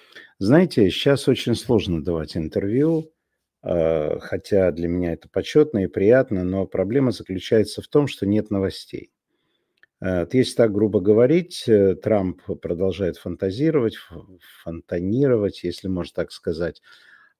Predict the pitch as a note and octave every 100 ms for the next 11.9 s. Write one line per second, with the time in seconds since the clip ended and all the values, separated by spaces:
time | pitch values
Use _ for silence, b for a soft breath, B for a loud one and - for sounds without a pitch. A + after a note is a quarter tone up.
0 | _ G#2+ G#2 A2+ A#2 - - G#2+ G#2+ F2+
1 | F#2+ - - - C#2+ D2+ D#2+ - F#2+ G2
2 | A2+ B2+ F3+ F#3 - A#2+ G#2 F#2+ F#2 F2+
3 | - - - G#2+ A2+ G#2+ G2 F2+ G2 G2
4 | F#2+ F2+ - F#2+ - G#2+ D#3 F3 C#3 C3+
5 | B2+ A2+ G2 - A2+ G2 - - G2 F#2
6 | D#2 _ _ _ _ _ _ D#2+ D#2+ E2
7 | G#2 F2+ G2 E2+ - C3 D3+ C3 B2+ A#2+
8 | A2+ G#2+ F2 F#2+ F2 F#2 G#2+ G2 F2+ E2
9 | F2 _ _ F#2 E2 _ _ G2+ - A2
10 | - G2+ F2+ E2+ G2+ F#2+ F2+ - F2 -
11 | - _ G2 F#2 F2 - F2 E2